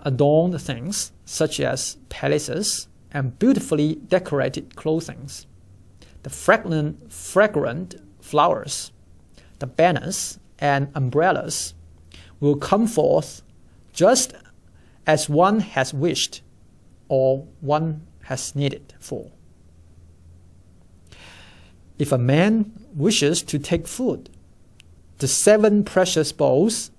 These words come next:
and containers, which contain hundred kinds of food and drinks that are of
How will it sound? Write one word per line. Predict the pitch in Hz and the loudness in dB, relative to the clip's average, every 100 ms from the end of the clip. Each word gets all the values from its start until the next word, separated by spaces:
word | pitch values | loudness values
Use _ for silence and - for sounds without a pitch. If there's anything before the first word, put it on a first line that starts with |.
| - | -8
and | 147 135 | -4 -2
containers, | - 127 - 226 175 - - - _ - - - - | -2 -4 0 0 0 -4 -8 -10 _ -20 -20 -20 -4
which | 175 - - | 0 0 0
contain | 147 131 131 151 156 160 - - - | -2 -4 -2 0 0 -2 -8 -20 -18
hundred | - 247 254 208 143 - - - - - - | 0 4 6 4 2 -2 -8 -18 -20 -20 -16
kinds | - 175 165 165 | -2 2 2 0
of | 139 | -2
food | - - 160 175 - - - - - - - | -6 -10 -12 -12 -20 -20 -20 -20 -20 -12 -2
and | 135 131 | 0 2
drinks | 117 175 160 - - - - - - - | 0 -2 -2 -8 -10 -14 -20 -20 -20 -2
that | 160 143 | 2 4
are | 139 | 4
of | 139 - | 0 -2